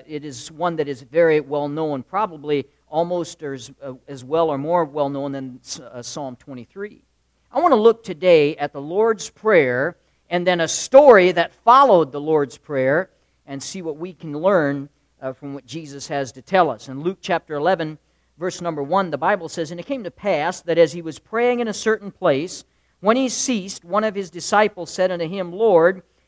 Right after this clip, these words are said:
teach us to pray as John also taught his disciples. And he said unto them, Which,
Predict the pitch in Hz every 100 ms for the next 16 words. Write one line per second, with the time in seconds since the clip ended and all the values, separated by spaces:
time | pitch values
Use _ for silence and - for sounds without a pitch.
0 | _ - 214 254 - - - 190 190 -
1 | 170 - 220 214 151 156 165 160 127 110
2 | 185 190 190 190 196 196 - 147 _ 156
3 | 147 135 120 139 - 175 170 156 123 _
4 | _ _ _ _ - 269 254 254 226 190
5 | 165 139 135 214 - _ _ 359 - -
6 | -